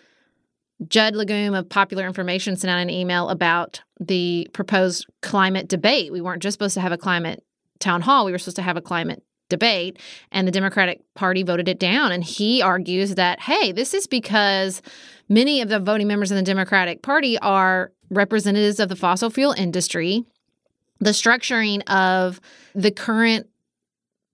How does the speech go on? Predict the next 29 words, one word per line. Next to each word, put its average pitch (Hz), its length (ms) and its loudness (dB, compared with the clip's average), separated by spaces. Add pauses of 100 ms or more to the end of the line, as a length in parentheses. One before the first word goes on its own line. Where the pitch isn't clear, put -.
(200)
kind 214 180 4
of 190 80 -2
cycle 202 640 0
is 202 140 -8
less 277 260 0
a 247 40 -2
reflection 202 460 -2
of 185 80 -2
the 180 60 -2
media 185 560 2
and 185 140 0
more 214 160 2
a 220 40 2
reflection 185 520 -2
of 165 120 -4
the, 165 280 0
the 185 100 0
priorities 185 600 0
within 180 200 -2
the 175 80 -2
Democratic 170 480 -2
Party, 196 360 0
which 170 200 -4
seem 320 220 0
to 254 140 0
be, 180 440 -2 (640)
you 214 100 4
know, 190 120 4
supporting 208 920 0